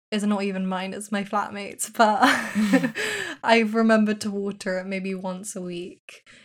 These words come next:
Speaker 1: if he's not here, and I feel really proud of myself, and I'm like, "Wow, good job," but it's still dying, so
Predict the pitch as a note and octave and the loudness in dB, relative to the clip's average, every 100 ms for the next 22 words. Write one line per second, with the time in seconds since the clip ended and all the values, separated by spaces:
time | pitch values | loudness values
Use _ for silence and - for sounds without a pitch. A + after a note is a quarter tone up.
0 | _ - G#3 G#3 G3 G3 F#3+ G3 F#3+ F#3 | _ -8 -2 0 0 0 0 0 -2 -2
1 | G3 F#3+ G3+ G3 G3 G#3+ G#3+ G3 - A3+ | -6 -4 -6 -4 -8 -10 -6 -4 -4 -6
2 | A3 G#3 A3 - G3+ A#3 A#3+ G#3+ G#3 G3+ | -8 -6 -8 -8 -8 -8 -10 -10 -8 -10
3 | - - - - A3 - A3 - A3 G#3 | -10 -6 -4 -4 -6 -10 -12 -4 0 2
4 | G#3 A3+ G#3+ G#3 - A3+ G#3+ G#3 G3+ G3 | 0 0 -2 0 0 2 2 4 6 6
5 | F#3+ F#3+ G3 A3 - G#3 G3 | 6 0 -4 -4 -2 0 2